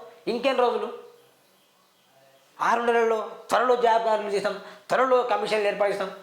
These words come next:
త్వరలో ధర-, ధరణిపై కొత్త నిర్ణయం, త్వరలో కొత్త చట్టాలు వస్తాయి. ఏం త్వరలో ఏంటి?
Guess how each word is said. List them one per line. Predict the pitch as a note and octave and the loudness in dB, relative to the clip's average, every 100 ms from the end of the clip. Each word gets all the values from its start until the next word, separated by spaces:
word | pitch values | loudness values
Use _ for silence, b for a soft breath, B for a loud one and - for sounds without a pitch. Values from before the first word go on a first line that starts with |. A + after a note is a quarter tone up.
| - _ _ _ | -20 _ _ _
త్వరలో | G3 B3+ B3+ | 0 2 4
ధర-, | A#3+ A3 - | 4 2 0
ధరణిపై | F#3+ G#3+ G#3+ | 0 0 0
కొత్త | G#3 G3 G3+ | 0 0 0
నిర్ణయం, | G3 G3 G3 - - | 0 0 -2 -6 -6
త్వరలో | G3+ A#3+ B3 | -2 2 2
కొత్త | A#3 G#3 G3+ | 2 -2 -2
చట్టాలు | G#3 G3 | 0 0
వస్తాయి. | F#3+ F3+ C#3 | 0 -2 2
ఏం | B3+ C#4 | 2 4
త్వరలో | A3+ A#3+ C4 | 2 2 2
ఏంటి? | G#3+ - C3+ - | 0 -4 -8 -12